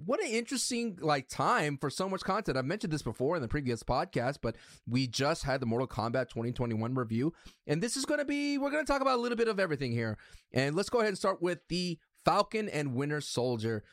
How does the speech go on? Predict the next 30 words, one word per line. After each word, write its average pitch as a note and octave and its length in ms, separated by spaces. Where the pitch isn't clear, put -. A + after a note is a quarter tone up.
Now, E3 280
I've F3+ 180
been A3 180
waiting E3+ 320
to D#3 180
kinda D#3+ 260
do, D3 280
like, C3 180
an A2+ 160
overall C3 580
review B2+ 600
of C#3 260
the C#3+ 80
Falcon C#3 380
and, C3 260
and A#2+ 240
Winter B2+ 160
Soldier, C3+ 480
which A#2+ 180
is A#2+ 120
available B2 320
on A#2 120
Disney A#2 280
Plus, F#3 380
which - 160
is - 160
a G#2+ 200
Marvel A#2+ 540
Studios A2+ 680
show. G#3+ 520